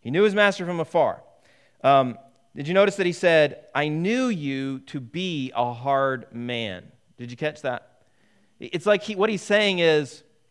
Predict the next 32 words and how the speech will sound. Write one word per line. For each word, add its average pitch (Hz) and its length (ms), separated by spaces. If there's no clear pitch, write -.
"I've 160 180
heard 160 460
this 117 440
about 101 360
you." 90 180
Not, 208 460
uh, 165 160
you 190 200
can 190 200
tell 202 380
that 147 140
there's 160 180
not 170 220
a 143 40
close 170 300
relationship 147 680
there, 92 200
can't 101 340
you, 98 140
in 113 80
the 117 60
way 120 140
that 120 100
he 117 60
talks 131 320
to 113 120
him. 92 100
"I 175 240
knew 214 260
you 185 240
to - 160
be. 101 360